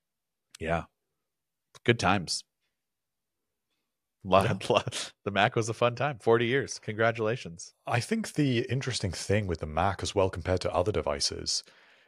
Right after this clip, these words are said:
Speaker 2: is just how m-, similar it is, um, to the Mac, say, twenty years ago, or even back to the original, and how many elements of the U I have basically stayed the same, um,
Speaker 1: Yeah.
Speaker 2: even to today.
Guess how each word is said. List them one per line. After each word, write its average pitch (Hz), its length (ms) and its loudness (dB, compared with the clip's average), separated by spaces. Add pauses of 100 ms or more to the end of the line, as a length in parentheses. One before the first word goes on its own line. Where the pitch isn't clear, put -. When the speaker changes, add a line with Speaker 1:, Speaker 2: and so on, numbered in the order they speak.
(120)
Speaker 2:
is 95 300 0 (340)
just - 200 -4
how - 320 -2
m-, 104 340 -4
similar 113 580 2
it - 180 -6
is, 80 340 -6 (640)
um, 87 400 2 (340)
to 90 500 0 (100)
the 92 60 -8
Mac, 82 300 2 (260)
say, 90 180 2
twenty 87 360 0
years 80 180 0
ago, 80 280 0 (140)
or 113 240 0
even 107 220 -4
back 92 200 2
to - 100 -12
the 87 120 -4
original, 82 460 -6 (360)
and 73 100 -2
how 117 140 2
many 110 200 2
elements 98 420 4
of 98 100 0
the 87 100 -4
U 82 200 0
I 104 440 0
have 90 140 -8
basically 101 460 0
stayed 113 400 0
the 87 80 -2
same, 95 480 4 (600)
um, 90 200 -2
Speaker 1:
Yeah. 90 200 -4
Speaker 2:
even 113 260 -4
to 98 80 -6
today. 85 500 0